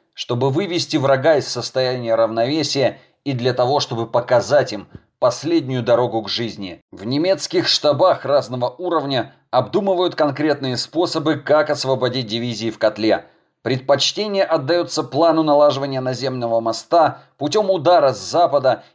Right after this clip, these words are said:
и взятия в свои руки дороги Старорусса-Демянск. В это время по воздуху из Пскова доставляются в котёл первые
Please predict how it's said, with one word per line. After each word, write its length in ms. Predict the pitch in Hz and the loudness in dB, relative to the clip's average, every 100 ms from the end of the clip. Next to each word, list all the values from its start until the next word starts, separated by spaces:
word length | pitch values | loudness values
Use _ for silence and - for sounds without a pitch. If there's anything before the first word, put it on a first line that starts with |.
| - | -10
и 80 | 127 | -8
взятия 440 | 107 185 185 170 | 0 2 2 0
в 60 | 131 | -2
свои 240 | 147 156 | -2 0
руки 480 | 156 160 135 131 - _ | 0 0 0 -4 -6 _
дороги 400 | 92 117 135 123 | 2 2 2 0
Старорусса-Демянск. 1800 | 110 - - 117 101 143 143 - 117 98 _ 90 92 113 107 87 - _ _ _ _ | -4 2 4 4 2 -2 -6 -2 -2 -2 _ -18 -10 -4 -4 -4 -10 _ _ _ _
В 180 | 92 160 | -4 0
это 200 | 185 156 | 2 2
время 440 | 117 147 190 170 | 2 0 0 0
по 160 | 143 143 | 2 2
воздуху 560 | 139 190 123 151 - | 2 0 0 -4 -2
из 280 | 143 135 - | -6 -6 -8
Пскова 640 | - - - 190 156 139 - _ | -8 -8 0 2 4 2 0 _
доставляются 760 | 98 135 165 165 220 214 202 196 | -6 -4 0 2 2 2 0 -4
в 80 | |
котёл 480 | - 160 - 190 180 | -2 -4 -2 0 0
первые 440 | - 160 147 147 | 0 0 2 2